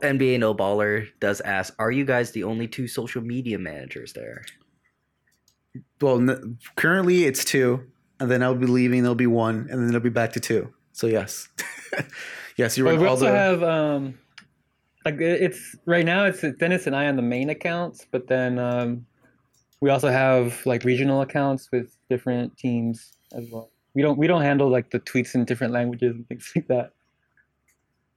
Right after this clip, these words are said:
Speaker 1: Yeah, there's whole different, we have many different regions now. We have so many, like, different people working on it, many, uh, backgrounds and everything. So when people think it's just the intern doing it, it's, it, it ain't like that anymore.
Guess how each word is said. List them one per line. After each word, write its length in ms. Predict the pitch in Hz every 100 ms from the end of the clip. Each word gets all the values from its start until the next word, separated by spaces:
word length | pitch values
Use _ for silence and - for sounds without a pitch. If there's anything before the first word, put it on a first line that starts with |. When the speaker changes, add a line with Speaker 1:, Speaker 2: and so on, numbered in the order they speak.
| _ _ _ -
Speaker 1:
Yeah, 120 | -
there's 160 | 104 104
whole 400 | 120 117 110 110
different, 240 | 101 82
we 80 | 98
have 160 | 87 -
many 340 | 98 98 98
different 280 | 92 92 85
regions 340 | 90 87 78
now. 220 | 82 85
We 100 | 82
have 200 | 82 76 -
so 480 | - - - 90 90 87
many, 420 | 85 85 85 80
like, 280 | - 78 -
different 240 | 85 82
people 420 | - 113 104 107 101
working 320 | 101 - 101
on 180 | 98 98
it, 300 | 101 98 -
many, 460 | 92 90 90 87 - - - - - -
uh, 180 | - 92
backgrounds 600 | - 95 92 - 98 98
and 100 | 98
everything. 360 | 98 98 98 98
So 240 | - 92
when 140 | 90 98
people 200 | 113 104
think 380 | 107 104 - -
it's 200 | 101 -
just 420 | - 98 95 - - -
the 180 | 107
intern 440 | 110 104 - 101 92
doing 220 | 95 92
it, 180 | 92 90
it's, 140 | - -
it, 160 | 92 90 101 95
it 120 | 104 104
ain't 200 | 110 107
like 220 | 107 -
that 160 | 90
anymore. 580 | 87 87 90 85 85 87